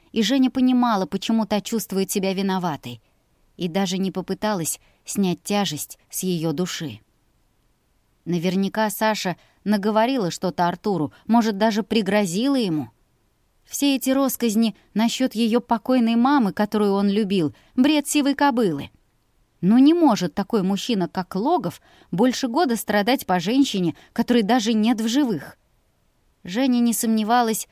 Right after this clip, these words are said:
что Сашка сама имеет на него виды,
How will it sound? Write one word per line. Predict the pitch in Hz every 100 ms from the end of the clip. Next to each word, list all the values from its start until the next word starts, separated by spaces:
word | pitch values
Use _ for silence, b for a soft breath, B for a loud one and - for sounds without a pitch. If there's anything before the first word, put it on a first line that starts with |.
| _
что | - - 226
Сашка | - 247 247 - 202
сама | - 220 220 254 226 b b
имеет | - 226 220 196 190
на | 202
него | 202 196 214
виды, | 202 190 156